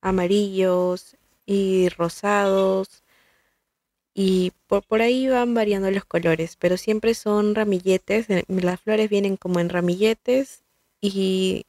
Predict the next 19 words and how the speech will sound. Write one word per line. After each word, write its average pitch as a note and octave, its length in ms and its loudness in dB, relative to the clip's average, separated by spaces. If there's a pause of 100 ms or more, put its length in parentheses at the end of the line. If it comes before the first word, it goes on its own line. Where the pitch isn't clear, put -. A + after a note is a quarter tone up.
(160)
bastante F#3 480 -2
pequeñitas. - 680 -2 (640)
Y F#3 100 0
bueno, E3+ 280 2
la E3+ 140 2
lantana G3 420 0
es C4 140 -4
un C#4 80 -2
arbusto A3+ 560 0
de G3+ 160 2
hoja F3+ 220 -2
perenne, E3+ 640 0 (1600)
perteneciente G3+ 1300 0
a G3+ 100 0
la F#3+ 120 0
familia G3 580 0
de G3 100 2
las F3+ 300 -4 (180)
Verbenaceae E3+ 1080 0